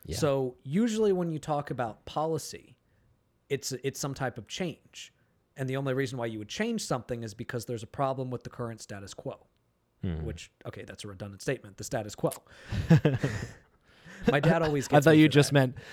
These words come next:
Speaker 1: I thought you just meant problem with the status quo is a redundant statement. <laughs> You can have a problem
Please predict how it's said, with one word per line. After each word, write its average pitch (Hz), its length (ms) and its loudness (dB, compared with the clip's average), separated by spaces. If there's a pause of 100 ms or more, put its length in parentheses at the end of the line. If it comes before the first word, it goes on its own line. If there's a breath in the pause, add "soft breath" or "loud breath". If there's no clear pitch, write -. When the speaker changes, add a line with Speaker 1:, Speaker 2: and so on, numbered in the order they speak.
Speaker 1:
I 139 100 4
thought 127 180 6
you 127 80 6
just 120 180 0
meant 104 220 0 (180)
problem 120 480 4
with 101 120 -2
the 104 100 0
status 92 380 2
quo 90 300 0 (140)
is 107 280 0
a 101 60 4
redundant 92 480 0
statement. - 500 8
<laughs> - 440 6
You 143 200 8
can - 80 6
have 139 200 10
a 135 120 4
problem 151 440 6